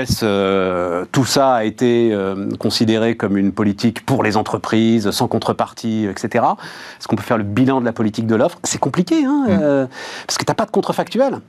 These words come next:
Speaker 1: Tu sais pas en fait ce qui serait passé si, euh, euh, tu n'avais pas eu le C I C E et, euh,
Speaker 2: Ouais.
Speaker 1: l'ensemble des, des
Speaker 2: Ce qu'on observe quand même sur, euh, avant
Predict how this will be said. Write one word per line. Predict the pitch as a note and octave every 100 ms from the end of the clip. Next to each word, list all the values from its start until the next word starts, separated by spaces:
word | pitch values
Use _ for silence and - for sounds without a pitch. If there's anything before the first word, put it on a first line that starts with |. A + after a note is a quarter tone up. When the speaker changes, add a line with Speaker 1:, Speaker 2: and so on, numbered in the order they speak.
| _ _ - - - G3+ -
Speaker 1:
Tu | -
sais | - D3
pas | C#4
en | G#3
fait | - A3+
ce | -
qui | D#3
serait | - D3+
passé | C#3 C3 C4+ C#4
si, | - A#3 A#3+ D#3
euh, | B2+ A#2+ A2+ G#2+ A2+ - - - - - -
euh, | - - - A#2+ - B2+ B2 G#2+ - - G2+ - - - A2 A2
tu | -
n'avais | A#2+ A2+
pas | G#2 A2+
eu | C#3 G#3+
le | F3
C | -
I | G#2+
C | F#2+ F2+
E | A#2 F3+ G3+ D#3+
et, | B2+ B2
euh, | G#2 G2 G#2
Speaker 2:
Ouais. | C#3+ A2+
Speaker 1:
l'ensemble | B2 A#2+ D#3+
des, | C#3 C3 A#2
des | A#2+ A2 G#2+ G2+ G#2 G#2+
Speaker 2:
Ce | G2+
qu'on | F#3 F#3
observe | G3+ - A3+ G3 -
quand | D3
même | C#3+ C3+
sur, | A#2 - A2+
euh, | A2+ G#2+ G2+ -
avant | A2+ C3+